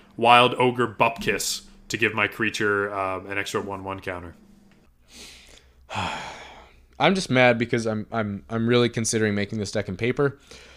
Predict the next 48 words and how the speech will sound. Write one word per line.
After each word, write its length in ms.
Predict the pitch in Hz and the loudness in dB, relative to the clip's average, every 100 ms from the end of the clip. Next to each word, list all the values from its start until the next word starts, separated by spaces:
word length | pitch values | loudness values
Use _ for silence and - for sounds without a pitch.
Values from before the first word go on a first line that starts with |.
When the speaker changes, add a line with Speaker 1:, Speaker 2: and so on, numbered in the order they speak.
| - - - - _ - _ - | -20 -20 -20 -20 _ -20 _ -2
Speaker 2:
and 160 | 120 | 4
I 80 | 120 | 6
just, 320 | 139 135 - - _ _ _ _ - - | 6 2 -2 -10 _ _ _ _ -4 6
I 80 | 143 | 8
don't 120 | 175 | 10
know 160 | 143 139 | 8 8
if 120 | 135 | 6
I 100 | 113 | 6
have, 380 | 117 113 110 - | 8 6 6 2
have 220 | 127 120 | 4 6
it 60 | 113 | 6
in 140 | 113 | 4
me 100 | 104 | 2
to, 300 | 101 117 104 - _ - | 2 2 0 -4 _ 0
to, 160 | 113 104 - | 0 0 0
to 80 | - | 0
put 260 | 117 - 147 | 4 4 6
sticker 360 | - 143 135 120 | 6 4 4 2
sheets 440 | 117 92 - - - - - - | 0 -2 -4 -4 -14 -20 -20 -4
in 120 | 120 | 2
my 100 | 113 | 2
Card 280 | 104 120 110 | 4 2 4
Kingdom 280 | 123 110 101 | 0 0 0
order 180 | 101 95 | -2 -2
cart. 260 | 95 - - | -4 -4 -6
<laughs> 60 | - | 0
Speaker 1:
You 80 | 120 | 6
don't 100 | 139 | 8
want 140 | 135 | 8
a 60 | 123 | 6
cursed 400 | - 147 135 - | 4 4 4 4
fire-breathing 640 | - 120 127 127 127 123 113 | 6 8 8 4 2 2 2
yogurt? 580 | 113 117 120 143 - - - - | 0 0 2 0 0 -18 -20 2
Speaker 2:
I 140 | 117 | 2
definitely 340 | 117 175 202 170 | 8 8 8 8
don't 140 | 151 | 8
want 180 | 143 123 | 8 6
any 140 | 127 | 2
wrinkly 460 | 107 113 139 139 123 | 2 0 0 2 2
monkey 320 | 110 110 104 | 2 2 0
shenanigans, 580 | - 95 90 92 92 95 | -2 -2 -2 -4 -4 -4
I 60 | |
can 160 | 95 113 | -4 -2
tell 140 | 123 117 | 0 0
you 80 | |
that 260 | - 175 - | 2 0 0
Speaker 1:
<laughs> 0 | |
Speaker 2:
much. 340 | 180 - - | -2 -2 -6